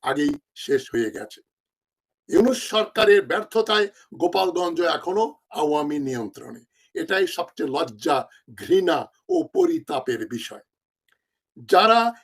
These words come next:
এনসিপির নিন্দা করছেন, "এনসিপি কেন গেল, তারা কি জানতো না, তারা বলল যে জনসমর্থন থাকলে লন্ডনে পালাতে হয় না বা ভারতে পালাতে হয় না" বলে তারা তারেক রহমান এবং হাসিনা,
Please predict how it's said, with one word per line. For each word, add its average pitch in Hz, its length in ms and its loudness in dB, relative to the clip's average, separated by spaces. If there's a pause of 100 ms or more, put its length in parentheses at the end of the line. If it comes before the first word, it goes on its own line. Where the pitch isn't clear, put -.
(180)
এনসিপির 220 720 4
নিন্দা 202 380 2
করছেন, 180 460 0
"এনসিপি 175 520 -4
কেন 170 340 -2
গেল, 165 440 2 (280)
তারা 165 220 0
কি - 140 -2
জানতো 165 480 0
না, 156 360 0 (220)
তারা 156 220 -2
বলল 156 440 -2
যে 156 320 -2 (500)
জনসমর্থন 156 840 -2
থাকলে 156 560 2 (260)
লন্ডনে 165 520 2
পালাতে 160 380 -2
হয় 143 240 0
না 160 280 0 (440)
বা 127 120 -2
ভারতে 175 460 0
পালাতে 165 400 -2
হয় 147 260 0
না" 165 120 2
বলে 151 340 0 (380)
তারা 156 240 2
তারেক 151 360 -2
রহমান 156 460 2 (260)
এবং 170 220 0
হাসিনা, 175 500 2